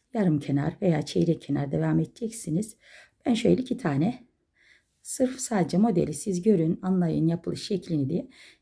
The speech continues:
iki tane çıkardım ve ekranda da bu kısa kısım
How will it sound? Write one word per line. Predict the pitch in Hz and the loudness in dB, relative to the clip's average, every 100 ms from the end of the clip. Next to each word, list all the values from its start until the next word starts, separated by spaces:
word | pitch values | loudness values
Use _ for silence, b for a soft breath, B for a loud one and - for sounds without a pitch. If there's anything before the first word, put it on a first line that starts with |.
| _ | _
iki | - 226 | -8 -6
tane | 226 139 143 | -4 -2 -2
çıkardım | 143 - - 233 185 180 220 | -2 -6 -4 0 0 2 2
ve | 220 | 4
ekranda | 202 - 180 139 131 | 2 0 -4 -2 -4
da | 160 | -6
bu | 180 | -10
kısa | - - 143 | -10 -10 -10
kısım | - - 220 | -10 -8 -8